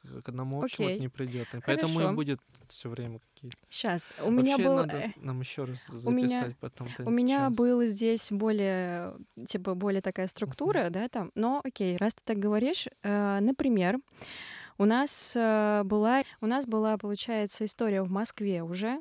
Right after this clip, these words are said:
Speaker 1: Мгм.
Speaker 2: Э, и я не могу щас сказать, что это была за дата. Э, и, например,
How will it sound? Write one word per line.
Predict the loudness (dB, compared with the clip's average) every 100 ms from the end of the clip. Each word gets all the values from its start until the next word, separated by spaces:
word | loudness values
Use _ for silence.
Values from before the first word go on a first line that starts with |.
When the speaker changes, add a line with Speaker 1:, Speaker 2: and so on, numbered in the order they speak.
| -8
Speaker 1:
Мгм. | -12
Speaker 2:
Э, | -4 -2 -2 -2 -2 -4 -6
и | -10 -16 -18 _
я | -4 -2 0 0 -2 -6 -16 -20 -20 -20 -20 _ _ _
не | 6
могу | 6 4 2
щас | 0 -2
сказать, | -2 0 2 0 -2 -2
что | -4 -2 0
это | 0 -2
была | -2 0 0 0
за | 0
дата. | 0 -2 -2 -2 -4 -8 _ _ _ -4
Э, | 0 2 2 0 0 -2 -2
и, | -4 -8 -14 _ _ _ _
например, | -2 0 0 2 0